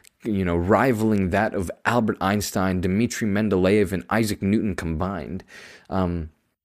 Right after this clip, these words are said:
but, uh, y-, you know, as you learn more in a subject or a skill,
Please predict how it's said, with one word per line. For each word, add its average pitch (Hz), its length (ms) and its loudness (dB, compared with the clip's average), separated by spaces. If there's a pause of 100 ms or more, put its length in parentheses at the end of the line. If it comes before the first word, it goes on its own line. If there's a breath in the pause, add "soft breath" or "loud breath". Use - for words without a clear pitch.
but, 98 400 0
uh, 87 400 -2 (240 soft breath)
y-, 107 180 -4
you 117 140 2
know, 101 140 0
as 135 300 2
you 120 120 6
learn 101 280 4
more 117 600 6
in 92 120 -2
a 87 60 -2
subject 85 600 -2 (420)
or 90 160 4
a 82 60 4
skill, 87 460 -4